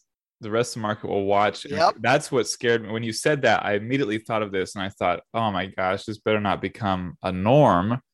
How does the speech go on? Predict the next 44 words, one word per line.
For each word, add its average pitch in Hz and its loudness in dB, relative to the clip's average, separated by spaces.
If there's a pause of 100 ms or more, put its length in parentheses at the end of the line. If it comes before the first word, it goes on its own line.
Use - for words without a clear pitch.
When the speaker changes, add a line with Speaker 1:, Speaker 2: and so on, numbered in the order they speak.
(180)
Speaker 1:
Like, 101 2
it's 110 -4
gotta 131 4
be 117 2
a 101 0
norm 113 0
with 95 -4
E 104 -6
Vs 101 0
to 98 -8
have 98 0
a 87 -2
char-, - -6
like, 95 -2 (220)
so 90 2
I 98 2
don't 95 0
know. 85 -4
What, 123 2
do - -20 (280)
you 127 4
wanna 135 4
Speaker 2:
Well, 123 -4
Speaker 1:
comment 208 2
Speaker 2:
if - -10
you 120 2
Speaker 1:
more? 123 4
Speaker 2:
look 233 4
at 277 -4
Mercedes, 165 -4 (120)
Mercedes 196 -4
is 139 -8
already 143 0
doing 139 -10
a 123 -10
lot 123 -8
of 117 -14
the 110 -20
same 123 -12
stuff 120 -12
that 104 -16
Tesla's 123 -10
doing. 98 -16
So 131 -10